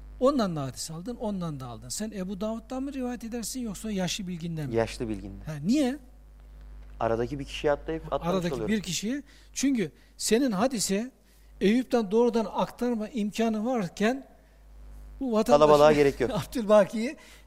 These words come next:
Speaker 1: ne diye devreye alasın? Bir de şu var, bir de şu var arkadaşlar. Şimdi bakın,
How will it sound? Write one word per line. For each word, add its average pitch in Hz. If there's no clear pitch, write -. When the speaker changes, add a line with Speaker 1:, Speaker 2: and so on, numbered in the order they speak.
Speaker 1:
ne 214
diye 220
devreye 202
alasın? 190
Bir 254
de 277
şu 285
var, 240
bir 202
de 240
şu 294
var 190
arkadaşlar. 165
Şimdi 233
bakın, 220